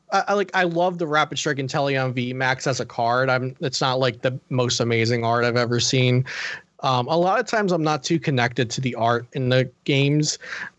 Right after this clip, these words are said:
Um, in Evolving Skies, I was very much so connected to the art. Like, both Leafeon All Arts were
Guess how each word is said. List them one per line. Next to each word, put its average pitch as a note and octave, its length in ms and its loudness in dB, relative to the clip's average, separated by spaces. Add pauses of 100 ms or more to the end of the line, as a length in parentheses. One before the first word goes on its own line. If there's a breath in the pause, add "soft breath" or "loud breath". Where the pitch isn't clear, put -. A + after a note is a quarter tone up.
Um, B2+ 420 0
in C#3+ 340 2 (140)
Evolving E3 480 0
Skies, C3 540 0
I B2 80 2
was A#2+ 200 -2
very A#2+ 380 0
much A2+ 320 -2
so B2 160 2
connected A2+ 460 -2
to - 80 -2
the A2 160 0
art. G#2 200 2
Like, B2 200 0
both C3+ 220 2
Leafeon B2+ 540 2
All A#2+ 220 0
Arts A2+ 320 0
were A2 320 0